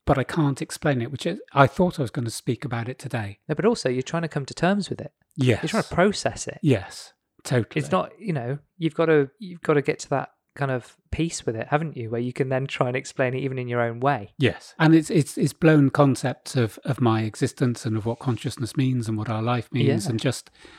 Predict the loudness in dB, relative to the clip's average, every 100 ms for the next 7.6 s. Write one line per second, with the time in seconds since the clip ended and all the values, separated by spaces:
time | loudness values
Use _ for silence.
0 | _ 6 10 10 8 4 -2 -8 -2 0
1 | 0 -2 -4 -6 -6 -4 -2 0 -2 -2
2 | -4 -2 -2 -2 -4 -10 -10 -8 0 2
3 | 2 -2 -6 -10 -12 -6 -4 -4 -8 -10
4 | -10 -6 -8 -8 -12 2 4 8 8 8
5 | 6 6 4 0 2 2 2 2 -2 0
6 | 2 2 -2 -6 -8 -6 -2 0 0 0
7 | -2 -6 -8 -10 -14